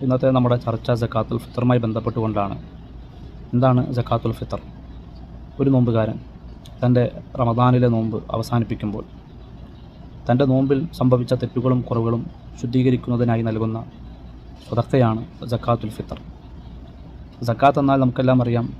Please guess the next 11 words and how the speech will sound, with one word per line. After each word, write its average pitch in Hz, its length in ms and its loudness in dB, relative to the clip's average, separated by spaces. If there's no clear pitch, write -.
വർധനവ്, 127 460 4
ശുദ്ധി, 120 380 -4
ബർക്കത്ത് 123 460 0
എന്നൊക്കെയാണ് 120 580 0
അതിൻ്റെ 113 280 0
അർത്ഥം. - 220 -12
ഫിത്തർ 143 260 4
എന്നാൽ 135 220 6
നോമ്പ് 143 280 2
തുറക്കുന്നതിനെയാണ് 131 720 4
ഫിത്തർ 135 260 0